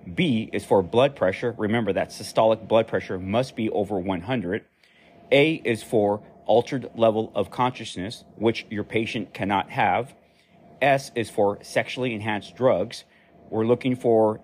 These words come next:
anything within the last twenty-four to forty-eight hours. However, some programs teach forty-eight to seventy-two hours.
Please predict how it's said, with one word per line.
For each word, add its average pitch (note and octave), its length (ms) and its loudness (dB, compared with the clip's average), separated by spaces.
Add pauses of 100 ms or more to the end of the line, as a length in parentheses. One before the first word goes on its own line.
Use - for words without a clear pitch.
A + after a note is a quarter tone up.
(120)
anything B2+ 400 -2
within A2 480 -2
the G#2 100 -4
last G#2+ 420 0
twenty-four A#2 600 0
to G2+ 80 -6
forty-eight G2 400 -2
hours. C3 400 2 (220)
However, D3+ 360 2
some D3+ 280 -2
programs A#2+ 560 0
teach - 320 -6 (300)
forty-eight A2+ 560 2
to G#2 180 -6
seventy-two A2 680 0
hours. G#2 320 0